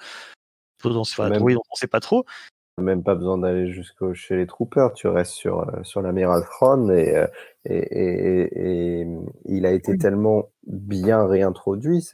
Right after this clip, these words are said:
Speaker 1: C'est
Speaker 2: c'est-à-dire
Speaker 1: vrai.
Speaker 2: qu'il a
Speaker 1: Et
Speaker 2: été
Speaker 1: oui.
Speaker 2: réintroduit de son origin story à sa disparition dans Rebels que, que t'as pas besoin de savoir
Speaker 1: Puis même, tu le
Speaker 2: de,
Speaker 1: vois que dans
Speaker 2: du
Speaker 1: Rebels, ça
Speaker 2: Legend.
Speaker 1: suffit, et t'as pas besoin d'avoir lu tout le, tout ce qui existe dans Legend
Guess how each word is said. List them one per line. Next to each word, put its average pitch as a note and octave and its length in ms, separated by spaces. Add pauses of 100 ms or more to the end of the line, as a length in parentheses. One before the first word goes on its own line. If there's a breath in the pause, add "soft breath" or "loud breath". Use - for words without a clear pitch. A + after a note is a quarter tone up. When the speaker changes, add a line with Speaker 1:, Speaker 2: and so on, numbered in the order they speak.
Speaker 1:
C'est - 100
Speaker 2:
c'est-à-dire F3+ 60
Speaker 1:
vrai. D#3 160
Speaker 2:
qu'il - 180
a F2+ 60
Speaker 1:
Et - 40
Speaker 2:
été G#2+ 200
Speaker 1:
oui. F#2 100
Speaker 2:
réintroduit G#2 640 (240 loud breath)
de G2 120
son G#2 240
origin G#2 400
story G#2+ 580
à F#2 280
sa F#2 160
disparition F#2 640
dans F#2+ 140
Rebels C3 400 (440 loud breath)
que, F#2 460
que - 100
t'as F2+ 160
pas G2 140
besoin F#2 240
de F#2 120
savoir G#2 840
Speaker 1:
Puis F2 100 (220)
même, F#2+ 180
tu F#2 180
le F#2 80
Speaker 2:
de, F2+ 80
Speaker 1:
vois - 100
que - 160
dans - 60
Speaker 2:
du G#2 120
Speaker 1:
Rebels, F3 180
ça - 120
Speaker 2:
Legend. C3 100
Speaker 1:
suffit, D#3 560
et B2+ 40
t'as A#2 180
pas A#2+ 140
besoin A#2 220
d'avoir A#2 240
lu B2+ 140
tout - 160
le, A#2 260
tout - 100
ce - 60
qui - 120
existe A#2+ 200
dans A2+ 100
Legend G#2+ 320